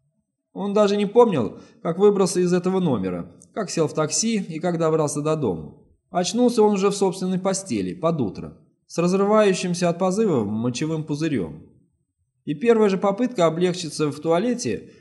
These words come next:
вызвала слёзы от острой ноющей боли в причинном месте. Но самое скверное было дальше. Шатаясь, он целый день сомнамбулой ходил по дому, задевая углы плечами.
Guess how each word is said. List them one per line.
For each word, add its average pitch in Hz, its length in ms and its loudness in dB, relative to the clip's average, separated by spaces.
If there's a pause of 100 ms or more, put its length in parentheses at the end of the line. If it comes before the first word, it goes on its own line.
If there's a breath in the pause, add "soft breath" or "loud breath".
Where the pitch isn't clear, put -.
(120 loud breath)
вызвала 196 420 2
слёзы 175 420 2
от 143 180 2
острой 143 340 0
ноющей 123 380 0
боли 98 360 -2
в - 100 -18
причинном 92 460 -6
месте. - 460 -8 (560)
Но 170 240 -6
самое 185 340 2
скверное 185 500 0
было 170 240 0
дальше. 107 500 -4 (500)
Шатаясь, 190 600 0
он 151 120 -2
целый 170 260 0
день 190 260 0
сомнамбулой 151 960 -2
ходил 151 400 -4
по 185 160 -2
дому, 92 680 -4
задевая 170 500 0
углы 143 240 2
плечами. 104 680 -6